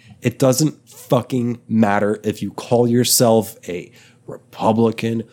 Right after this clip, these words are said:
or a Democrat or whatever.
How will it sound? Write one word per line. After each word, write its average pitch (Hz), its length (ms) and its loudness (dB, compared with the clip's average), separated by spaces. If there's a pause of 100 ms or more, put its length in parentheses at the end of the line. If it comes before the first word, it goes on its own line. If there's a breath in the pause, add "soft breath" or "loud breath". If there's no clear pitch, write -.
(140 soft breath)
or - 240 -10
a 73 80 -14
Democrat 107 880 -2
or 87 180 -6
whatever. 92 760 0